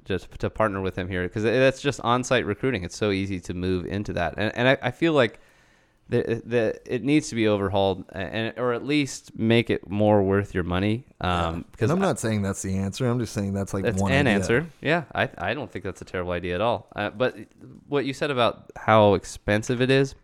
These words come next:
Speaker 1: I talked to my dad, who is turning sixty-nine this year, and, uh, he went to college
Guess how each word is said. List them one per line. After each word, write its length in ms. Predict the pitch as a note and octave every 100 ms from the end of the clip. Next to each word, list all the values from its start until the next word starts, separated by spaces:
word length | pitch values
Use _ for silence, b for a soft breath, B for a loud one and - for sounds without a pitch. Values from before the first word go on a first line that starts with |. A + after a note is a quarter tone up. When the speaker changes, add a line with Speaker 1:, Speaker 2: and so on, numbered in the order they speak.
| -
Speaker 1:
I 140 | A#2
talked 240 | C#3+ C#3
to 60 | A#2
my 100 | G2+
dad, 340 | F2+ G2 F2+
who 240 | F2+ F2+ F2
is 480 | - F2+ E2 F2 - b b b b _ -
turning 340 | - G#2+ F#2 E2+
sixty-nine 800 | - - - G2 F#2 F2+ F2+ E2
this 160 | -
year, 260 | D#2+ E2 E2 b b b b -
and, 540 | F#2+ E2+ E2+ D#2+ D2+ -
uh, 220 | E2+ D#2+
he 120 | E2
went 220 | A2+ G#2 -
to 240 | - F2+
college 600 | E2+ F2+ F2 E2 E2 -